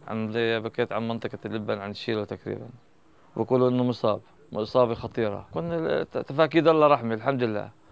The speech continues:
وطلعنا وصلنا رام الله. بعدها لهم بيحكوا أجى الإسعاف الإسرائيلي وأخذوا على شيلو.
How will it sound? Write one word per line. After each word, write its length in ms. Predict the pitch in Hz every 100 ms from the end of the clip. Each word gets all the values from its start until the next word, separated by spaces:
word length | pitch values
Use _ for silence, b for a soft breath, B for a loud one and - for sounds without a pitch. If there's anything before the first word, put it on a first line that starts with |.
| - -
وطلعنا 380 | 135 147 147
وصلنا 340 | 131 123 147 143
رام 200 | 147 139
الله. 180 | 127 120
بعدها 340 | 127 135 139
لهم 140 | 139
بيحكوا 380 | 131 120 135 135
أجى 120 | 135
الإسعاف 380 | 127 123 123 127
الإسرائيلي 380 | 117 110 120 127
وأخذوا 380 | - 120 120 117
على 160 | 113
شيلو. 360 | 117 127 110 104